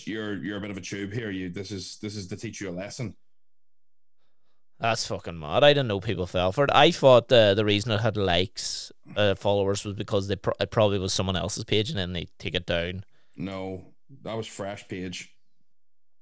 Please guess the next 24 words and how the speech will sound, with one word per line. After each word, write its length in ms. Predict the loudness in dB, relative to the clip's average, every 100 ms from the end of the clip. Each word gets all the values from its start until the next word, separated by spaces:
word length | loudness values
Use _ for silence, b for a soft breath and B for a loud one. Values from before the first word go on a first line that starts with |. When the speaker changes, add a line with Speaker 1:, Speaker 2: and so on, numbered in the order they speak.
| -20 -20 -20 -20 -12
Speaker 1:
And 80 | -8
that 60 |
was 100 | -6
within 240 | -6 -6 -6
twenty-four 420 | -8 -8 -6 -6
hours. 240 | -6 -6
I 60 | -8
got 160 | -10
six 260 | -12 -12 -10
hundred 260 | -8 -6 -6
and 120 | -8
fifty. 540 | -10 -12 -10 -6 -6 -8 b b b
See, 140 | -10 -8
the, 80 | -8 -10
the 100 | -10
thing 220 | -8 -8
is 160 | -8 -8
as 120 | -8
well, 220 | -8 -8
see, 340 | -8 -6 -4 -4
like, 300 | -6 -10 -18 B B B B B B B B B B
Instagram, 420 | -6 -4 -6 -4
you 160 | -4 -4
get, 280 | -6 -10